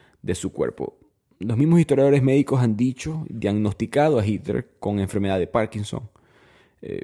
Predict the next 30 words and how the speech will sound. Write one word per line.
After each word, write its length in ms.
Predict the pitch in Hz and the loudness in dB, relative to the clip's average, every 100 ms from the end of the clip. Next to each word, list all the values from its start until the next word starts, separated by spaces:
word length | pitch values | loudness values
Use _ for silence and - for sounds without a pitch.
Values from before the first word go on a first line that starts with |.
| - - | -12 -6
que 280 | 85 78 - - | -4 -4 -10 -4
probablemente 480 | 87 101 110 104 | 0 2 2 0
esa 160 | 107 101 | -2 -2
parálisis 800 | 104 104 110 101 113 107 - - | 0 2 0 -2 -2 -2 -4 -12
y 160 | 87 | -12
temblores 540 | - 101 95 101 104 101 | -10 -6 -4 -2 -2 -2
que 140 | 98 | -4
él 80 | 98 | -2
le 120 | 104 | 0
daban 440 | 104 104 104 110 - _ _ _ _ | 0 0 -2 -6 -10 _ _ _ _
eran 260 | 101 98 98 | -4 -2 -2
un 100 | 101 | -4
trastorno 520 | 101 92 104 98 98 | -6 -6 -4 -4 -4
autoinmune 680 | 101 101 107 98 131 139 127 | -6 -6 -6 -4 -2 -2 -2
después 240 | 107 - 98 | -4 -2 -4
de 40 | |
tanto 300 | 104 101 98 | -2 -4 -2
daño 380 | 95 95 92 101 _ | -2 -2 -6 -10 _
a 120 | 95 | -12
su 160 | 95 98 | -10 -10
sistema. 560 | 92 92 - 139 123 120 _ _ _ - | -10 -8 -4 -2 -4 -8 _ _ _ -10
Las 200 | 117 110 | -6 0
venas 260 | 165 226 | 0 2
de 60 | 180 | 0
Hitler 340 | 135 185 151 | 0 -4 -4
estaban 320 | 127 143 139 131 | -4 -4 -4 -4
tan 220 | 139 151 | -4 -4
destrozadas 580 | 131 - 107 123 127 110 | -6 -8 -6 -4 -4 -4
de 60 | |
inyecciones 840 | 104 95 - - 143 104 76 123 | -6 -6 -10 -10 -8 -8 -8 -12